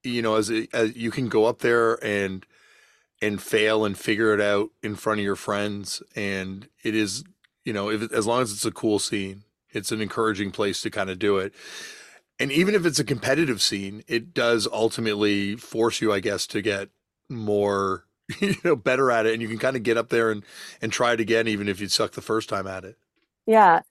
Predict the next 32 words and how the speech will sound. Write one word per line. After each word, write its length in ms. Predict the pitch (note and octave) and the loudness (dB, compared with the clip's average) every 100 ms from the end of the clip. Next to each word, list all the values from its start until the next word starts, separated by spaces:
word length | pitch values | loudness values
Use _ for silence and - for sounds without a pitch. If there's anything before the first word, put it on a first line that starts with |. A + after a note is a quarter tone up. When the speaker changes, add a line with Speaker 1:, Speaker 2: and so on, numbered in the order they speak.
| - - | -18 8
Speaker 2:
And 140 | E4 F4+ | 10 12
we 100 | G#4 | 10
were 160 | A4+ | 10
lucky. 360 | G#3 C#4 - C#4 | 10 8 8 4
I 40 | A3 | 4
mean, 160 | G#3+ | 2
we 100 | G#3+ | 0
had 220 | B3+ B3 B3 | 4 6 6
examples 760 | A3+ G3 F3+ G3+ G3+ F#3+ F3 | 2 2 2 4 4 4 6
like 160 | G#3 G#3 | 6 6
Mechanormal, 840 | G3 G3 F#3+ A3 G3+ F#3+ A3 F4 _ _ - | 4 4 4 4 6 4 4 0 _ _ -6
Speaker 1:
Mm-hmm. 120 | A#2+ | 2
Speaker 2:
another 300 | G#3+ G3+ G#3+ | 4 6 6
Canadian 600 | G#3+ C4+ B3 B3 A#3 A#3 | 8 10 12 12 12 10
band, 400 | A#3+ G#3+ G3+ A3+ A3+ | 10 10 10 6 2
Vancouver, 560 | G#3 G3+ F#3+ F#3+ G#3 _ _ - - | -2 0 6 6 4 _ _ -2 8
um, 200 | B3 B3+ | 8 8
who 80 | C#4 | 10
were, 260 | B3+ B3+ B3+ | 12 12 10
you 140 | C4 | 6
know, 120 | B3 | 8
a 80 | A#3 | 6
duo, 460 | A3 C#4 D#4 F3 F3 | 6 4 6 6 4
and 80 | |
it 40 | G#3 | 0
was 120 | F#3+ | -4
just, 200 | F#3+ F3+ | -4 2
like, 140 | F3+ | 2
vocals 440 | F#3 F#3 F#3 G#3+ G#3 | 8 6 8 2 2
and 120 | G3 | 0
guitar, 720 | F#3+ - A#3 C4+ G#3+ F3 - | 0 4 6 8 8 6 4
and 440 | G3 G3 F#3+ F#3 | 2 2 0 -2